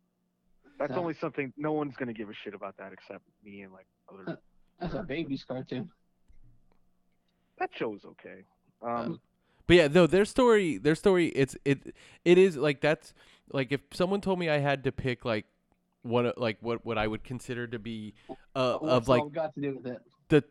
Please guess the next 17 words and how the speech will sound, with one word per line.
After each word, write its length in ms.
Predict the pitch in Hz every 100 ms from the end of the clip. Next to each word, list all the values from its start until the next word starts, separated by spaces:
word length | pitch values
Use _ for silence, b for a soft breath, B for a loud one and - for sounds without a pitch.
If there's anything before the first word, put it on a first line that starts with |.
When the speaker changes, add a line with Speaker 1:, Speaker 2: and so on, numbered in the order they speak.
| -
Speaker 3:
the 100 | 139
top 340 | - 135 131
favorite, 540 | - - 135 127 107 -
shut 240 | - -
up. 200 | - - - - - _ B B B B
<laughs> 400 | 135 - 175 131 B B B
Uh, 300 | 139 135 127 123
like, 220 | 135 123
if 220 | - 147 -
it, 180 | 147 - - 143
it, 280 | - 170 - -
it's, 400 | 180 - - - _ _ _ -
it 140 | 185 165
might 320 | 143 160 -
be, 240 | 185 160 -
like, 180 | 135 -
I, 120 | 104